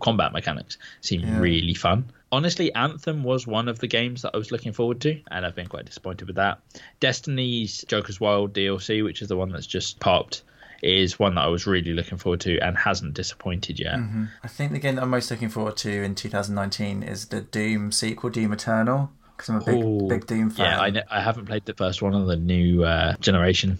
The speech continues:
Speaker 1: of Dooms, so I need to go and play that at some point.
Speaker 2: It's really
Speaker 1: I've,
Speaker 2: good.
Speaker 1: I've watched some playthroughs.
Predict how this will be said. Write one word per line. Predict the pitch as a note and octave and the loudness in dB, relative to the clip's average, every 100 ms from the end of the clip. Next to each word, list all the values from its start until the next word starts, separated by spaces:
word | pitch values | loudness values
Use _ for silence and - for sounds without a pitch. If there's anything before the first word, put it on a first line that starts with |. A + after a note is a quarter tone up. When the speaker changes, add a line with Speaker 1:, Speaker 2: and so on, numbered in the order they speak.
| - | 0
Speaker 1:
of | G2+ G2+ | 0 4
Dooms, | A#2 A#2+ B2+ - - - - - | 4 4 2 0 -10 -20 -20 -12
so | - F#2+ | 0 2
I | F#2 | 4
need | F2+ | 0
to | - | -2
go | E2 | -4
and | - | -2
play | E2 | -4
that | D2+ - | -2 -4
at | - | -6
some | - | -8
point. | - - - - | -8 -10 -14 -8
Speaker 2:
It's | - C3 | -6 -2
really | C#3 C3 A#2 | 0 2 4
Speaker 1:
I've, | A#2 | 4
Speaker 2:
good. | G#2+ A#2+ | 4 4
Speaker 1:
I've | A#2+ C3+ | 2 4
watched | D3 - - | 4 4 -2
some | B2 A2 | -4 -6
playthroughs. | - B2 A#2+ D3+ E3 E3 | 0 0 2 4 4 2